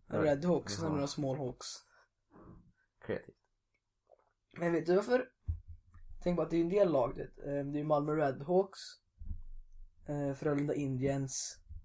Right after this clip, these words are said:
Speaker 1: och Lidköping Lions. Vet du varför de heter just så? Är liksom
Speaker 2: Varför de heter djur? Ja, djur.
Speaker 1: Alltså.
Speaker 2: Hej.
Speaker 1: Det är för att i U S A, i N H L,
Speaker 2: Ja, då heter de ju
Speaker 1: det heter ju alla
Speaker 2: ja,
Speaker 1: så.
Speaker 2: ja.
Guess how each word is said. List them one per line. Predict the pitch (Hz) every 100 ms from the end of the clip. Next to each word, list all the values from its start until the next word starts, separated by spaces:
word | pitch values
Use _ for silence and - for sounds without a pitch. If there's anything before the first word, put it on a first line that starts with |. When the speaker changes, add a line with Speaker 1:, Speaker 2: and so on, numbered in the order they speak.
| - -
Speaker 1:
och | 147
Lidköping | 147 143 135 143
Lions. | 139 135 156 135 127 - - _ _ _ - - - - 156
Vet | 143
du | 170
varför | 185
de | 170
heter | 143 131
just | 123 - -
så? | 147 - _ _ _ - -
Är | 143
liksom | 135 127 127 - -
Speaker 2:
Varför | 95
de | 98
heter | 92 -
djur? | 95 95 -
Ja, | - - -
djur. | 101 98 -
Speaker 1:
Alltså. | 175 175 156 127 - _ _ _ _
Speaker 2:
Hej. | - - _ _ _ _ _ _ _ _ _
Speaker 1:
Det | 156
är |
för | 160 156
att | 139
i | -
U | 185 147
S | -
A, | 214 151 - _ _ _ _ _
i | -
N | 160
H | 180
L, | 208 135 - _ _ _
Speaker 2:
Ja, | 98
då | 95 101
heter | 95 -
de | 92 90
ju |
Speaker 1:
det | 190
heter | 190 185
ju |
alla | 190 165
Speaker 2:
ja, | 208
Speaker 1:
så. | 160 - -
Speaker 2:
ja. | 90 -